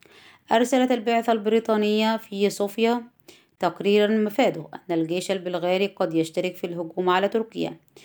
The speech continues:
كما أن رئيس وزراء رومانيا ذكر لممثل بريطانيا في بوخارست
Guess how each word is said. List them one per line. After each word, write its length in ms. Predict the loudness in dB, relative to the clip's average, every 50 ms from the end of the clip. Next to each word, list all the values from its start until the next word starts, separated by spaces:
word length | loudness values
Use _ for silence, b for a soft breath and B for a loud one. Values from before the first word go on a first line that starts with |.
| B B B B -4
كما 340 | -2 0 2 2 2 2
أن 260 | 2 2 2 4 4 4
رئيس 520 | 4 4 2 2 0 -4 -6 -6 -8 -8
وزراء 340 | -6 -2 0 0 0 0 0
رومانيا 540 | -2 -2 0 2 2 2 2 2 2 0 0
ذكر 320 | 0 -2 -2 -2 -2 0
لممثل 600 | 0 0 2 2 2 2 0 -2 -6 -8 -8 -6
بريطانيا 580 | -4 -2 -2 -2 0 0 0 2 2 2 0 0
في 180 | -2 -2 -4
بوخارست 580 | -2 -4 -4 0 2 2 2 2 0 -4 -16